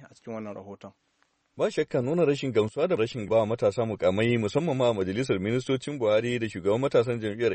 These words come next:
Speaker 2: A P C da Suki Jalo Waziri ya yi, ya ɗauki hankalin jaridu da gidajen rediyon Najeriya. Da Suki wanda ke magana taron matasan jam'iyyar Abuja ya ce ya zama wajibi ya ja hankalin shugaban kan illar rashin sanya wasunsu a gwamnatinsa.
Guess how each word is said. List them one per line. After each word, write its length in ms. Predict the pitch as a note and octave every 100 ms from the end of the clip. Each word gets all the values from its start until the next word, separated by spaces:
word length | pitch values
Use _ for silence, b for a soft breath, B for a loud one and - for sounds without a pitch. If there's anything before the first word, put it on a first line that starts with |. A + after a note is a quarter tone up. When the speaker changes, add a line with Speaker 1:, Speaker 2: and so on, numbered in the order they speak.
| G2
Speaker 2:
A 60 | B2+
P 140 | D3
C 120 | D3+
da 120 | G2
Suki 280 | F#2+ G#2+ A2
Jalo 240 | G#2+ C3+ A#2
Waziri 400 | D#2+ F#2+ F2 D2
ya 60 |
yi, 160 | E2 D#2+ -
ya 160 | F2
ɗauki 280 | F#2+ F2+ F#2+
hankalin 400 | F#2+ - F#2 F#2+
jaridu 360 | F2+ E2 D#2+ G2+
da 100 | F2
gidajen 380 | G2 G2 E2 F2
rediyon 320 | G2 A#2+ F#2
Najeriya. 460 | C#2 B1+ D#2+ E2 -
Da 120 | F2+ F2+
Suki 260 | A#2+ A2
wanda 220 | B2+ B2+ A#2+
ke 120 | G#2
magana 360 | G2 A2 B2
taron 260 | G#2 G2 A2
matasan 400 | B2+ B2+ A#2 C3
jam'iyyar 380 | A#2+ G#2 B2 A#2+
Abuja 640 | G2 F#2+ A#2+ C3 C3 C3
ya 160 | C3 C3+
ce 140 | -
ya 100 | A#2+
zama 240 | B2+ C#3+ C#3+
wajibi 360 | E3 D3 B2 A2+
ya 40 |
ja 140 | G2 G#2+
hankalin 400 | C3 - G#2 G#2
shugaban 400 | G2+ E2 F#2 F2+
kan 240 | - G2
illar 280 | - G#2 F#2+
rashin 240 | F#2+ G#2 F#2
sanya 300 | - F#2 E2
wasunsu 540 | F#2+ - A#2 A2 F#2+
a 100 | -
gwamnatinsa. 580 | D#2 F2 F2+ - D#2+ D2